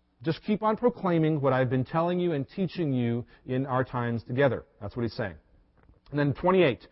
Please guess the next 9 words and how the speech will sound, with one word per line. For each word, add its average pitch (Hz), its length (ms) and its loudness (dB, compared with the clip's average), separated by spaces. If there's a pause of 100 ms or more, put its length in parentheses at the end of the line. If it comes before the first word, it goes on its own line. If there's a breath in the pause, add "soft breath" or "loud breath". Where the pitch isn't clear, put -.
(220 soft breath)
key 190 220 0
passage 113 500 -2
here, 110 180 -4
key 180 200 -4
verse. 131 420 -2 (420 soft breath)
"Do 180 300 4
not 165 260 2 (120)
fear 170 260 6
those," 139 800 4